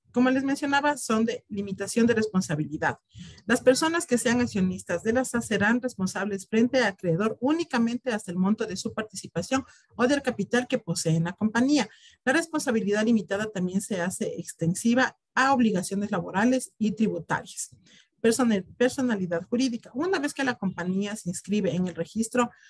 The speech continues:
de sociedades de la Superintendencia de Compañías, queda legalmente constituida y por lo tanto se forma una persona jurídica distinta e independiente de los accionistas.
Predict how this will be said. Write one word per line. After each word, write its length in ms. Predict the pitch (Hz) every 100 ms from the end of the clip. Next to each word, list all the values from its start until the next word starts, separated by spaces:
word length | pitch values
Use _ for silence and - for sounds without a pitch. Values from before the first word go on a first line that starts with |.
| _ _ - _
de 280 | - 226 202
sociedades 520 | 226 220 185 196 196
de 100 | 190
la 100 | 170
Superintendencia 720 | 175 233 262 226 202 185 190 196
de 100 | 190
Compañías, 640 | - 180 170 165 175 185 - - _
queda 340 | - 320 349 - _ _ _ _
legalmente 800 | 220 214 202 226 330 302 269 285
constituida 760 | 247 220 175 165 160 202 220 -
y 140 | 233 262
por 180 | 277
lo 160 | 269 214
tanto 300 | 220 233 240
se 120 | -
forma 300 | - 196 208
una 220 | 208 254 269
persona 500 | 196 190 185 196 208
jurídica 440 | 175 196 214 214
distinta 560 | 170 180 - 294 320 - -
e 80 |
independiente 760 | 220 233 233 220 170 175 175 202
de 120 | 175
los 180 | 160 151
accionistas. 600 | 175 - 247 320 - -